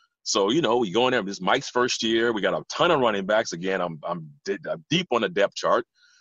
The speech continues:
And I can't seem to get any, any practice, any reps or anything. So when we had that second game in, in Tokyo,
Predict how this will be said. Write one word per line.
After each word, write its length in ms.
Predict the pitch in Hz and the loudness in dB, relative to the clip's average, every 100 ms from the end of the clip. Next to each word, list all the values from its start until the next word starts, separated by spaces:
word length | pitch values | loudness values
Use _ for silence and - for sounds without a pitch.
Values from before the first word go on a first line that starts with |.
| _ _ - | _ _ 0
And 280 | 110 110 - | 4 4 2
I 120 | 107 | 0
can't 320 | - 139 - | 0 0 0
seem 260 | - 143 127 | -2 -2 0
to 60 | |
get 140 | 113 123 | 0 0
any, 240 | 131 117 - | 0 -2 -4
any 200 | 120 127 | -4 -2
practice, 600 | - 127 143 - 139 - | -2 0 0 0 -2 -2
any 220 | 104 104 | -4 -4
reps 340 | 92 120 156 - | 0 0 0 0
or 100 | 117 | 0
anything. 520 | 202 - 87 73 85 | 0 0 -4 -8 -6
So 300 | - 113 107 | 0 2 2
when 240 | 95 110 | 0 0
we 80 | 131 | 0
had 160 | 127 107 | 0 0
that 100 | 101 | -2
second 300 | 123 117 107 | -2 -4 -2
game 260 | 113 107 | -2 0
in, 240 | 95 90 85 _ _ _ - | -2 -4 -8 _ _ _ -8
in 140 | 98 | -8
Tokyo, 720 | - - - 95 82 80 117 | -2 -2 0 -2 -2 0 -2